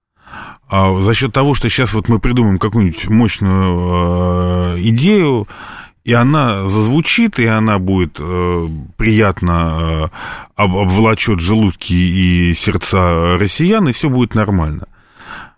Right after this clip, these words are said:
О-, общая проблема называется проблема с-, среднего человека из магазина. Люди видят, что они живут хуже. Они пытаются понять, почему они живут хуже, за счёт чего.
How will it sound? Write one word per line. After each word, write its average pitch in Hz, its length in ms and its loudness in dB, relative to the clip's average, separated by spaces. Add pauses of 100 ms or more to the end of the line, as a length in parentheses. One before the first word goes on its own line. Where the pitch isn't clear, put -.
(400)
О-, 160 200 2
общая 160 340 2
проблема 185 420 0
называется 113 300 0
проблема 151 480 0
с-, 113 300 -4
среднего 107 400 0
человека - 260 -2
из 85 80 2
магазина. 82 640 0 (1120)
Люди 135 240 4
видят, 180 160 2
что - 160 -2
они 113 100 4
живут 107 280 0
хуже. 78 400 -6 (100)
Они 117 160 2
пытаются - 420 0
понять, 135 320 0
почему 98 380 2
они 82 180 2
живут 85 480 0
хуже, 82 280 -2
за 92 100 0
счёт - 200 -4
чего. 78 380 -2